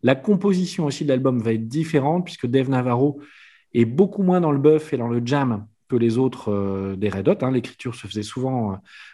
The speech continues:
euh, en jouant ensemble, en fait, chez les Red Hot, tandis que Jane's Addiction, chacun arrivait avec son morceau déjà fait, le présentait aux autres, et puis on partait là-dessus, quoi. Donc, euh, la façon d'écrire va être très différente,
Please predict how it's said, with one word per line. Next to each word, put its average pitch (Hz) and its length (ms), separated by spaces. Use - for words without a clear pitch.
euh, 98 640
en 110 140
jouant 131 280
ensemble, 160 380
en 117 60
fait, 170 200
chez - 140
les 117 100
Red 107 200
Hot, 185 160
tandis 127 320
que 120 140
Jane's 120 280
Addiction, 170 540
chacun 143 280
arrivait 123 220
avec 127 80
son 123 140
morceau 110 260
déjà 104 220
fait, 170 420
le 123 140
présentait 123 380
aux 95 180
autres, 156 380
et 117 80
puis 123 160
on 117 80
partait 104 240
là-dessus, 113 320
quoi. - 260
Donc, 120 340
euh, 110 220
la 107 160
façon 135 320
d'écrire 143 340
va 123 100
être - 100
très - 180
différente, 135 580